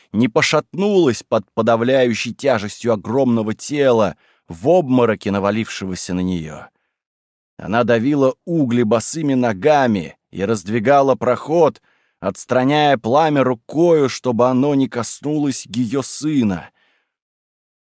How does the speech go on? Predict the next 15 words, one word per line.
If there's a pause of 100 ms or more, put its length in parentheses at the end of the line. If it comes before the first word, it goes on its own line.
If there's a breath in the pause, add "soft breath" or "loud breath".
(220)
Но
в
ту
минуту,
когда
она
начала
спускаться
с
лестницы, (420)
сумасшедший,
которого
она
не
видала,